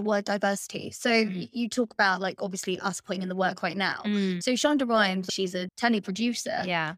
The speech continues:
Speaker 1: Um, and she did a twenty fifteen article.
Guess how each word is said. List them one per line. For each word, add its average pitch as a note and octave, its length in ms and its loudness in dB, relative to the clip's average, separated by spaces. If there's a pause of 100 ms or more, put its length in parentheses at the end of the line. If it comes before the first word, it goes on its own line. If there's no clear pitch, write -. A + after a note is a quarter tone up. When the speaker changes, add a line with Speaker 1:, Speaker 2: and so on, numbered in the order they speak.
Speaker 1:
Um, D#4 460 6 (340)
and C#4 100 -2
she - 160 0
did F4 80 4
a D#4+ 60 2
twenty D#4 200 4
fifteen B3 680 2 (220)
article. B3 640 0